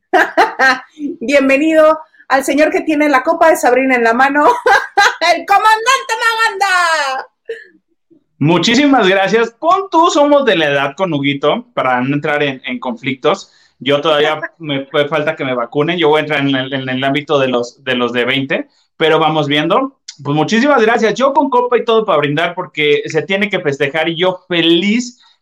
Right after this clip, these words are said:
Speaker 2: de que, de que pueda participar en este programa y yo estoy contento, contento, agradecido con mis amigas, ¿qué digo mis amigas? Mis hermanas, ¿qué digo mis hermanas? Mi íntimo Huguito también,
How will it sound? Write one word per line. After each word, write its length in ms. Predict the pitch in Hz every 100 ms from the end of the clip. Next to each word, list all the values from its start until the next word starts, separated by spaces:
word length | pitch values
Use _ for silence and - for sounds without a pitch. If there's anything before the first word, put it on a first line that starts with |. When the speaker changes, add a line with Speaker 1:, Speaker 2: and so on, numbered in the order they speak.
| -
Speaker 2:
de 220 | 135 135
que, 800 | 135 131 131 127 123 123 120 123 123
de 220 | 143 135
que 80 | 143
pueda 200 | 156 208
participar 500 | 202 180 220 - 165 175
en 60 |
este 120 | 170 135
programa 600 | 135 139 156 165 196 -
y 240 | 139 135
yo 80 | 156
estoy 180 | 160 196
contento, 560 | 139 123 151 143 113 110
contento, 440 | 127 127 160 180
agradecido 580 | 175 135 131 151 160 165
con 160 | 143 139
mis 240 | 143 -
amigas, 600 | 160 156 156 180 - 120 -
¿qué 80 |
digo 200 | 165 175
mis 180 | 185 156
amigas? 680 | 131 147 151 120 - _ _ _
Mis 180 | 147 147
hermanas, 640 | 160 151 170 175 190 156 160
¿qué 80 |
digo 160 | 180 226
mis 180 | 214 160
hermanas? 760 | 143 143 165 170 139 - _ -
Mi 260 | 147 160 -
íntimo 480 | 214 220 233 202 151
Huguito 320 | 147 147 -
también, 500 | 127 127 156 220